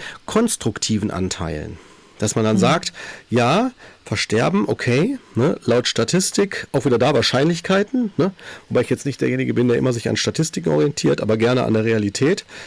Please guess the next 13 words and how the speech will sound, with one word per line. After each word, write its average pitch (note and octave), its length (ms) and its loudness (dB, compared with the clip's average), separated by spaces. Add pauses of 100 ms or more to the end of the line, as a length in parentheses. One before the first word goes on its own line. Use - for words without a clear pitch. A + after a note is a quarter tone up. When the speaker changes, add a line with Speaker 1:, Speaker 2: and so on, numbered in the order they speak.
(120)
Speaker 1:
Wenn A2+ 100 -2
gerade A2+ 140 0
die B2 80 -2
Sonne A#2 220 2
untergeht, D3+ 400 2
ist - 120 -4
die A#2+ 60 0
Wahrscheinlichkeit, C3 540 0
dass A2 100 -2
die B2 60 -6
Sonne B2 180 2
wieder A#2 180 2
hochgeht, C#3+ 500 0